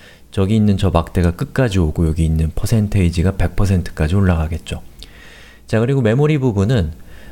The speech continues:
어, 제가 가지고 있는 컴퓨터의 메모리, 램은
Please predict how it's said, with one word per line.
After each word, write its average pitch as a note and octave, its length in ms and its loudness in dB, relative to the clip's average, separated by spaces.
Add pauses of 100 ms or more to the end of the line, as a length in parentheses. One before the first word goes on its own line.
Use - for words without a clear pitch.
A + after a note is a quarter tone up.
(100)
어, F2 340 2
제가 A#2+ 420 0
가지고 A2+ 360 0
있는 A#2+ 200 2
컴퓨터의 G#2+ 760 -2
메모리, F2+ 500 2 (160)
램은 F#2+ 540 2